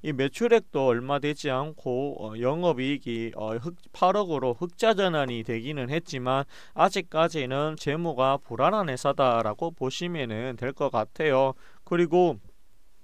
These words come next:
이 휴림 로봇이 이번에 삼 분기 실적이, 어, 팔억 정도가 흑자 전환되면서 나왔다라고 하지만, 그 팔억짜리 흑자, 어, 실적을 가지고 주가를 이렇게까지 올라갈 수 있을까에 대해서는, 어, 세-,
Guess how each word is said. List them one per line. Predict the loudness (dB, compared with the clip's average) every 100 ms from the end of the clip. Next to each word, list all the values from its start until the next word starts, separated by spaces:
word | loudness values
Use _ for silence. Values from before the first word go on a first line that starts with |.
| -20 -20 -20 -20 -20 -18 -6
이 | 0 2
휴림 | 2 2 2
로봇이 | 2 2 4 2 2 4 4 4 0
이번에 | 0 4 4 4 0
삼 | 0 0 -2 -6
분기 | -2 -2
실적이, | 0 -4 -2 -2 0 0 0 0
어, | 0 -2
팔억 | 4 4 4 -2
정도가 | -8 -4 -2 4 6 6
흑자 | 2 -4 2 2
전환되면서 | 2 -2 -2 -4 -4 -4 -2 -2 0
나왔다라고 | 2 2 4 4 4 4 0
하지만, | 0 -4 0 2 0 -6 -20 -16 -2
그 | -2
팔억짜리 | 2 6 6 4 2 4 4 0 -2
흑자, | -6 -2 4 4 4 -2 -12
어, | -10 -8
실적을 | -6 -6 0 0 2 0
가지고 | 2 0 -2 0 2 2
주가를 | -2 -6 4 6 6 4
이렇게까지 | 2 2 2 2 0 6 6 4
올라갈 | 0 2 4 4 0
수 | -2
있을까에 | -6 -4 -4 4 6 6 4 0 -20 -14 -4 -2 0
대해서는, | 2 2 2 -2 -2 -4 -6
어, | -8 -10
세-, | -12